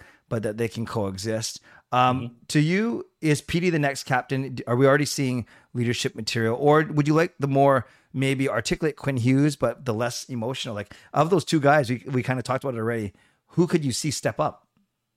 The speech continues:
Speaker 2: I, I mean, I don't think we've seen enough from, from Quinn yet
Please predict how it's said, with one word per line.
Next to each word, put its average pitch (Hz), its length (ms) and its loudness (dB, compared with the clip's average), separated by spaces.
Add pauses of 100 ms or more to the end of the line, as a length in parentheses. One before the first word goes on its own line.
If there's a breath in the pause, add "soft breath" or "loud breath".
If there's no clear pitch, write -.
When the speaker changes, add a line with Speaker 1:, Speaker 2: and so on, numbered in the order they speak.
Speaker 2:
I, 156 140 2 (220)
I 175 160 4
mean, 156 240 6 (640 loud breath)
I 175 100 6
don't 214 180 4
think 185 200 2
we've 165 120 0
seen 131 220 0
enough 117 320 0
from, 110 160 -6
from 110 220 -10
Quinn 101 300 -2
yet 92 260 -2